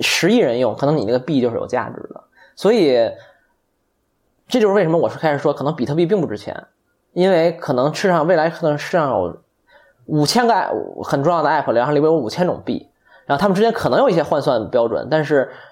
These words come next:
比特币不是唯一的，但现在也，你也能看出来嘛。但是它就像一个集资一样，就是假设现在有一个公司说我要搞这么一套系统，然后你觉得它这个很靠谱，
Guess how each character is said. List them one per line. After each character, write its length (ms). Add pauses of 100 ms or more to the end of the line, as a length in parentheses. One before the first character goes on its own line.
(240)
比 80
特 80
币 120
不 100
是 80
唯 160
一 220
的， 100 (480)
但 100
现 140
在 80
也， 180 (240)
你 60
也 60
能 100
看 240
出 60
来 80
嘛。 160 (280)
但 160
是 320 (540)
它 140
就 120
像 220
一 100
个 360 (480)
集 200
资 220
一 60
样， 160
就 80
是 60
假 180
设 240
现 120
在 100
有 100
一 40
个 80
公 160
司 200
说 180
我 100
要 240 (360)
搞 140
这 80
么 80
一 40
套 140
系 140
统， 180
然 80
后 60
你 80
觉 80
得 60
它 60
这 80
个 60
很 160
靠 200
谱， 220